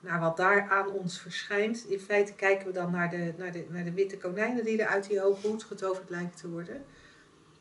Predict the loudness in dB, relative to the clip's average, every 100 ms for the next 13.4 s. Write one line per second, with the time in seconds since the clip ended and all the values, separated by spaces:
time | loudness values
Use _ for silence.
0 | _ -20 -14 2 6 6 4 -2 -14 _
1 | _ _ _ _ _ -12 -6 -2 2 2
2 | 2 0 2 4 2 -2 -10 -20 _ -10
3 | -8 -2 2 2 2 -2 -8 -8 -8 -8
4 | -6 -10 -10 -14 -6 -4 -4 0 2 2
5 | 0 -6 -6 -8 -18 -20 -14 -8 -6 -6
6 | -8 -10 -8 -8 -10 -20 _ _ -16 -8
7 | 4 8 10 10 8 6 0 -2 -4 -4
8 | -6 -4 -2 -2 -2 -2 -2 -2 -2 -4
9 | -4 -8 -6 -2 -2 -4 -16 -20 -20 -20
10 | -14 -10 -2 0 0 -2 -6 -8 -6 -8
11 | -8 -10 -10 -8 -4 -2 0 0 0 0
12 | -2 0 0 0 -2 -4 -6 -6 -8 -6
13 | -4 -6 -8